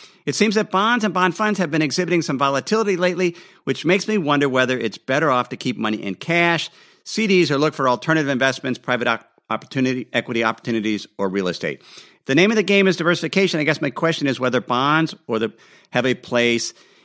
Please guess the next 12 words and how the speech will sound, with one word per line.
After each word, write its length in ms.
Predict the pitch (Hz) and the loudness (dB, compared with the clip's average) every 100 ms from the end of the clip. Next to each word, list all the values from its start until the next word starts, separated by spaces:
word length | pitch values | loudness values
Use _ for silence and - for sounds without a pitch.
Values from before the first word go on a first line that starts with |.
| _ | _
in 180 | 113 107 | 0 2
a 60 | 104 | 0
portfolio 600 | 107 - 113 104 101 98 | -4 -2 0 2 2 0
in 80 | 92 | -2
terms 240 | 98 90 | -6 -6
of 60 | 95 | -6
diversification." 680 | 107 107 139 220 202 - - _ _ - - - | -4 -4 -2 0 0 -2 -14 _ _ -20 -12 -2
I 100 | 220 | -2
do 240 | 196 302 | 2 0
think 300 | 330 277 170 | 2 0 0
bonds 540 | 196 247 247 180 202 - | -2 0 2 2 2 -2
still 680 | - - 220 294 196 180 | -6 -4 0 2 2 0